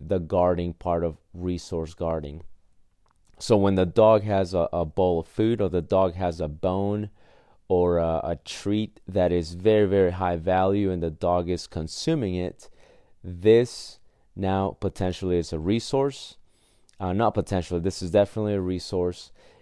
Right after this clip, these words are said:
And if the dog perceives you or another animal as competition, this could pair up and turn into resource guarding. Now, not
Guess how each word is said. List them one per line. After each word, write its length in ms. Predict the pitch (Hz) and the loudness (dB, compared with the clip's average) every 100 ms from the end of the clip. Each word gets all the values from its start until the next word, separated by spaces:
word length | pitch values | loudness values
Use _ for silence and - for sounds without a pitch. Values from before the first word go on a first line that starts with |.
| _ | _
And 340 | 98 92 90 90 | 0 2 2 2
if 260 | 87 85 | 2 0
the 120 | - 85 | 0 0
dog 380 | 104 101 107 | 4 4 4
perceives 640 | - 98 - 107 98 87 92 | -2 -6 -6 -4 -4 -4 -4
you 380 | 95 104 92 - | -2 0 0 0
or 320 | 90 90 - | 2 2 0
another 380 | 90 92 110 95 | -4 -2 0 2
animal 500 | 95 95 90 82 80 - | 0 0 -2 -4 -4 -6
as 180 | 85 | -10
competition, 920 | - 95 85 - 147 147 - 92 92 92 - _ _ - | -6 -8 -6 -4 0 0 -2 -6 -6 -10 -18 _ _ -4
this 300 | 98 95 - | 0 0 -2
could 220 | 104 - | -4 -2
pair 240 | 98 92 | 2 4
up 260 | 90 90 - - | 4 2 -2 -8
and 220 | 87 85 | -6 -6
turn 280 | - 90 90 | -6 -4 -4
into 340 | 90 - 90 | -6 -6 -6
resource 720 | 80 85 85 - 90 82 82 - 87 | -4 -4 -6 -6 -6 -6 -8 -16 -16
guarding. 540 | 82 82 85 78 - - - - - | -6 -2 -2 -4 -10 -16 -20 -14 -4
Now, 140 | 98 | 0
not 260 | 107 127 | 2 2